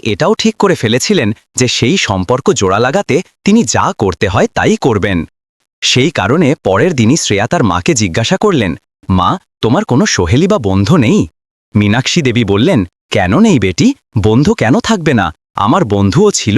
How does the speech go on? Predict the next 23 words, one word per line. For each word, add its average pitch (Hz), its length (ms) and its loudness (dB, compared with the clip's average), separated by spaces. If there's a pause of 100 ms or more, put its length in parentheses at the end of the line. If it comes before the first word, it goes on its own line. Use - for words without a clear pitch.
এবং 185 220 2
সহেলিও 190 560 2
ছিল, 104 220 -2 (440)
এবং 226 220 2 (100)
এখনও 196 420 0 (220)
আমার 196 300 0
এক 110 220 -2
দুজন 190 280 2
সহেলির 139 460 0
সঙ্গে 131 340 0
কথা 104 300 -2
হয়, 113 260 -2 (300)
যেমন 110 420 0
তোরও 104 260 2
অনেক 196 260 0
বন্ধু 104 360 0
আছে 214 260 0 (280)
তেমনি 117 360 2
আমারও 120 340 2
আছে, 107 300 -2 (380)
কিন্তু 233 220 2
কেন 113 320 0
বেটি, 143 300 0